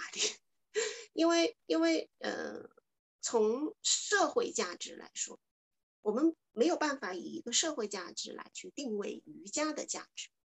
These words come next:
因为有时候社会价值的定位它是很多受限的。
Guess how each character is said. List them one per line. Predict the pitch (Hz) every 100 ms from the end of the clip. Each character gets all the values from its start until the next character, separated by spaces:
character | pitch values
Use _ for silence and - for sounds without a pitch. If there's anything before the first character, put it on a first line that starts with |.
| _ _ _ _
因 | -
为 | 349 294
有 | 214
时 | 214
候 | 277 269
社 | - 370
会 | 330
价 | 262 240
值 | 220 175
的 | -
定 | 208 185
位 | 190 208
它 | - 202
是 | - -
很 | - 330
多 | -
受 | - 208
限 | 202 -
的。 | 202